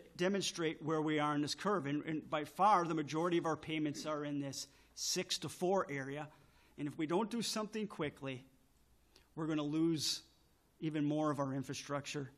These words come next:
and it's gonna be even more costly as time progresses. The next slide is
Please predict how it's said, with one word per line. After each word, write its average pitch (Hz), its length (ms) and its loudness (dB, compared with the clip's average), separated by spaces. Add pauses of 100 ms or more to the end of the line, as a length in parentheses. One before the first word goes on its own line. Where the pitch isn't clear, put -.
(240)
and 147 80 -4
it's 147 120 -4
gonna 156 180 -2
be 147 80 0
even 143 240 0
more 151 260 4
costly 139 680 -2
as 123 160 -6
time 131 280 -6
progresses. 123 720 -10 (2750)
The 165 80 -2
next 190 260 4
slide 180 460 4
is 156 580 0